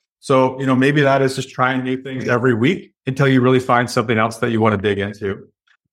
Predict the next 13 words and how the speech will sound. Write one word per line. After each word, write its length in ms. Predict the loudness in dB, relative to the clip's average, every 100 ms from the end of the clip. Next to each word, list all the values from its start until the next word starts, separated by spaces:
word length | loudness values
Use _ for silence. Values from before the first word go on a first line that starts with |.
| -2
So 140 | 2
the 120 | 2
whole 260 | 4 2 2
point 260 | 2 2 2
here, 480 | 2 2 2 0
though, 240 | 2 2 2
is 320 | 2 0 -4 -10
if 160 | -6
you 140 | -4 0
just 240 | 0 0
retire 480 | -2 0 0 0 -2
from 360 | -4 -2 -2
something 640 | 0 -2 -2 -2 -2 -4